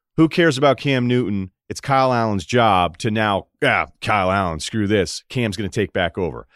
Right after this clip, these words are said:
I will never be accused of being a Cam guy. I think the long play, I've been right about Cam. The M V P year was a fluke year. If you wanna tell me it's all because of injuries, then we're just not gonna disagree about Cam, the quarterback.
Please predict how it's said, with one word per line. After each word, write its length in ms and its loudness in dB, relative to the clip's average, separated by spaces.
I 120 4
will 120 2
never 320 2
be 140 2
accused 360 0
of 80 -6
being 140 0
a 60 -2
Cam 340 -4
guy. 260 2
I 140 -4
think 160 -4
the 80 -2
long 340 2
play, 360 2
I've 180 0
been 180 -4
right 200 4
about 260 0
Cam. 400 -4
The 120 -4
M 140 -2
V 120 -2
P 160 -4
year 220 0
was 180 -2
a 40 -6
fluke 460 -4
year. 380 -4
If 140 -8
you 80 -2
wanna 140 0
tell 180 -4
me 140 0
it's 180 -4
all 180 4
because 300 -2
of 80 -10
injuries, 560 -4
then 120 -2
we're 100 -2
just 260 -6
not 160 0
gonna 140 -6
disagree 460 -4
about 220 -2
Cam, 220 -4
the 60 -8
quarterback. 580 0